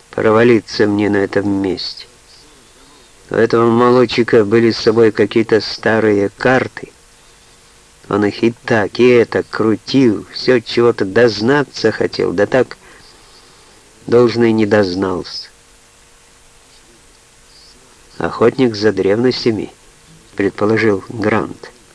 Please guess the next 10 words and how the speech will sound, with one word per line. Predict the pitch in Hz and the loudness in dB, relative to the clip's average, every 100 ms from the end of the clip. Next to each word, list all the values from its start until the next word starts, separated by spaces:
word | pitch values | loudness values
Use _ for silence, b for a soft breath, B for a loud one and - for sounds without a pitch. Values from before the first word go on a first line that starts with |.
| _ _ _ _ _ _ - | _ _ _ _ _ _ -10
«Он | - 147 147 | -2 0 0
самый, | - 117 117 113 101 | -2 0 2 2 0
видать», | 87 92 98 104 107 98 - - _ _ - - - - - - | -2 -4 -2 -2 -2 -2 -6 -20 _ _ -20 -20 -20 -20 -20 -6
согласился | - 95 101 - 98 - 95 | -2 0 0 0 -2 -2 -6
старик | - 95 90 | -4 -4 -4
Дэйв. | 87 92 - - - _ _ - - - - - - _ - | -2 -2 -4 -8 -20 _ _ -20 -20 -20 -20 -20 -20 _ -6
«Я | 123 147 | 0 2
уж | 123 | 2
от | 127 | 2
него | 135 131 139 135 | 4 4 4 2